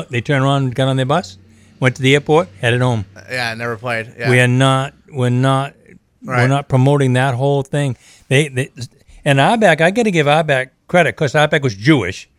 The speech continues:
Speaker 2: Right.
Speaker 1: So he understood what prosecution was all
Speaker 2: Yeah,
Speaker 1: about.
Speaker 2: for sure.
Speaker 1: But they,
Speaker 2: Yeah.
Speaker 1: uh, no, they stood up for the things. And, and if you read Russell's book, I've never believed in, in treating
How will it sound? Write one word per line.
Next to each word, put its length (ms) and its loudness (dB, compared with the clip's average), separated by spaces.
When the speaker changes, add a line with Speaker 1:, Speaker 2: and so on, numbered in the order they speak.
Speaker 2:
Right. 160 4
Speaker 1:
So 100 6
he 140 6
understood 440 2
what 180 0
prosecution 680 0
was 160 -8
all 120 -2
Speaker 2:
Yeah, 220 0
Speaker 1:
about. 120 -4
Speaker 2:
for 100 -16
sure. 420 -6
Speaker 1:
But 220 0
they, 260 4
Speaker 2:
Yeah. 220 2
Speaker 1:
uh, 80 -6
no, 180 0
they 160 0
stood 320 0
up 140 0
for 80 -6
the 100 -4
things. 480 0
And, 240 0
and 160 4
if 160 2
you 80 2
read 320 0
Russell's 420 0
book, 500 0
I've 220 2
never 280 2
believed 440 0
in, 300 0
in 300 -2
treating 540 -4